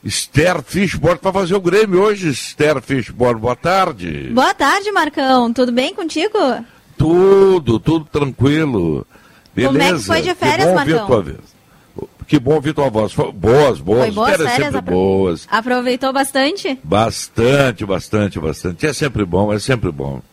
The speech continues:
Speaker 2: A gente sentiu tua falta aqui, Marcão.
Speaker 1: Oh, que, que bom, fico feliz de saber. <laughs> Amanhã eu vou dar uma aparecida aí na Rádio. Eu tô aí, não, em home office, por causa dessa crise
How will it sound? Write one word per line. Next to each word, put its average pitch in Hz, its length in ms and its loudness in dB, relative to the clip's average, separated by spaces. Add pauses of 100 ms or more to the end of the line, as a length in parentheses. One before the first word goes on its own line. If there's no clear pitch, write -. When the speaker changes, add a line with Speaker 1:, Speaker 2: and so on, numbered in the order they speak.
(200)
Speaker 2:
A 214 120 -4
gente 233 200 -6
sentiu 320 240 -6
tua 392 160 -4
falta 330 300 -2
aqui, 247 160 -6
Marcão. 180 340 -12 (200)
Speaker 1:
Oh, 107 1040 2 (100)
que, 110 220 -4
que - 180 -6
bom, 113 340 0
fico 120 220 -6
feliz 113 380 -2
de - 60 -12
saber. 90 420 -2
<laughs> - 720 -8
Amanhã 131 240 2
eu 185 60 2
vou 196 100 2
dar 196 120 2
uma 196 60 2
aparecida 175 640 2
aí 175 80 2
na 165 100 0
Rádio. 151 220 2
Eu 127 60 2
tô 160 140 2
aí, 170 100 4
não, 131 240 -2
em 107 100 -6
home 139 220 2
office, 190 420 0
por - 160 -20
causa 117 180 0
dessa 113 240 -2
crise 113 600 -4